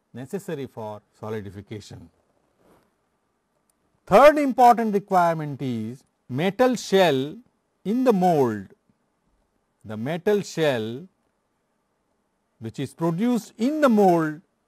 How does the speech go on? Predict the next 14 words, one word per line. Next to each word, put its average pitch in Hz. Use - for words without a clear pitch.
should 202
have 135
sufficient 120
strength, 95
should 156
have 120
sufficient 107
strength. 165
If 147
not, 240
then 147
what 180
will 226
happen? 269